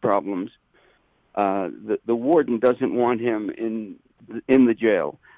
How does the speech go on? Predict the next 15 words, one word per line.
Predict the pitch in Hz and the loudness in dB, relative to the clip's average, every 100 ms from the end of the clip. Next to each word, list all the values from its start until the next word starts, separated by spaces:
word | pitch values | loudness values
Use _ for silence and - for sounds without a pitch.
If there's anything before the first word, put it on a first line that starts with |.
| _ | _
They | 110 | 2
don't | 117 127 | 4 4
want | 123 120 | 2 0
to | |
spend | - 127 117 | -2 -2 0
their | 117 | 0
budget | 104 113 101 107 101 | 0 -2 -2 -4 -4
on, | 101 107 95 - _ _ - - | -4 -4 -8 -10 _ _ -20 -10
on | 107 95 | -8 -6
providing | 107 107 107 107 104 | -4 -2 -2 -2 -4
him | 104 | -4
medical | 107 104 - 98 | -4 -4 -6 -8
care, | 107 104 101 | -4 -2 0
nurses, | 98 98 - 95 - | 0 -2 -4 -12 -6
whatever. | 101 95 98 | -2 -2 -2